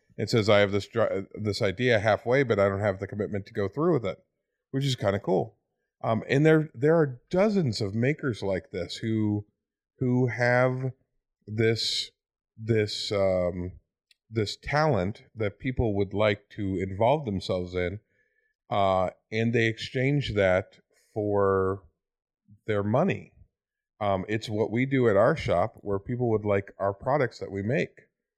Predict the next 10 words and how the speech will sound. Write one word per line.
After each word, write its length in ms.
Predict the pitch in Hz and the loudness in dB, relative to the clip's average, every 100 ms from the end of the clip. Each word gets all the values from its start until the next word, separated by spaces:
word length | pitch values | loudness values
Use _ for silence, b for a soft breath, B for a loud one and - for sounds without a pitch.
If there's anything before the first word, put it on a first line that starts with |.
| _ _ _ - | _ _ _ -4
And 160 | 113 110 | 0 0
it's 140 | 107 | 0
what 180 | 113 104 | 0 2
Izzy 280 | 110 175 151 | 0 0 0
does 400 | 104 95 104 - | 2 2 0 -4
when 200 | 107 101 | -4 -2
he 120 | 107 | 0
does 200 | 101 95 | -2 -2
production 520 | - 120 160 - 113 | -2 0 0 -2 -6
work. 440 | 90 71 - - | -6 -8 -14 -20